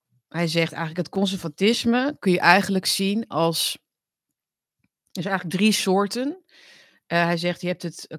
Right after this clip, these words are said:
contra-revolutionaire denken, heeft hij het over. Eh, dat g-, gold van zeventien negentig tot achttien dertig. Ik geef even vijf minuutjes even een kort collegetje, hoor. Maar dan kom ik straks bij wat het dus nu,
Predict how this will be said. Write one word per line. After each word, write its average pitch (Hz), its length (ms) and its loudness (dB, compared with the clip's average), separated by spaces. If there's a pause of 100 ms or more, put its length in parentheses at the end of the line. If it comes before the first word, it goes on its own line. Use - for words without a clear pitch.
contra-revolutionaire 175 1500 0
denken, 196 500 2
heeft 190 200 -6
hij 185 120 -12
het - 80 -12
over. 180 440 -8 (520)
Eh, 170 260 0
dat 165 220 -2
g-, - 220 -6
gold 180 340 -2
van 165 140 -8
zeventien 165 520 0
negentig 175 540 0
tot - 180 -12
achttien 156 340 -8
dertig. 180 300 -2
Ik - 140 -16
geef 190 160 -4
even 185 160 -2
vijf 208 280 6
minuutjes 202 360 4
even 175 220 -2
een 180 60 -2
kort - 220 -6
collegetje, 160 560 -2
hoor. 180 140 -4
Maar 180 100 -2
dan 165 220 -2 (220)
kom 180 180 -6
ik 175 100 -4
straks - 340 -2
bij 165 220 -2
wat 156 240 -2
het - 120 -10
dus 151 180 -8
nu, 160 540 0